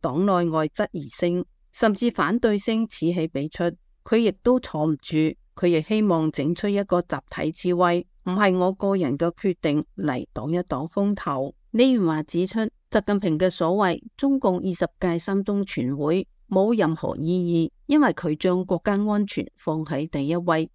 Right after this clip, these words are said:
所謂嘅國家安全就係專制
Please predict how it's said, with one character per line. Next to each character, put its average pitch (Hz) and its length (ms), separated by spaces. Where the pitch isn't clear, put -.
所 - 180
謂 247 200
嘅 165 220
國 165 260
家 196 100
安 185 320
全 - 260
就 190 160
係 180 260
專 285 220
制 170 280